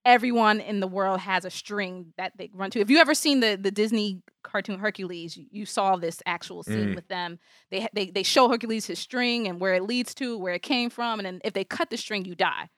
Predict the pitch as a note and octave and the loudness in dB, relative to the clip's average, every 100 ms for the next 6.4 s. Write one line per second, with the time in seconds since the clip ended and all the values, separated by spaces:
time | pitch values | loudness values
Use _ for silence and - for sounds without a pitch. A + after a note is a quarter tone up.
0 | _ _ A#2 C3+ C3+ F#2 F2+ D#2+ - _ | _ _ 0 2 2 0 -8 -14 -20 _
1 | _ _ - A#2+ A#2+ - A2+ G#2+ G2+ F#2+ | _ _ 2 6 6 6 2 4 4 2
2 | F#2+ _ _ _ _ _ - A#2 A2+ A2+ | -2 _ _ _ _ _ 4 4 6 6
3 | B2 C3+ C#3+ C#3+ _ _ _ _ _ - | 4 4 0 -2 _ _ _ _ _ -14
4 | - - A3+ A3 G#3+ G#3 - B3 - D#3+ | -12 6 12 12 12 10 6 -8 -6 -4
5 | D#3 D#3+ F3+ D3+ - - - A2 G2+ G#2 | -4 -6 -12 -16 -20 -20 0 2 6 4
6 | G2 C#3 B2+ - | 4 6 4 4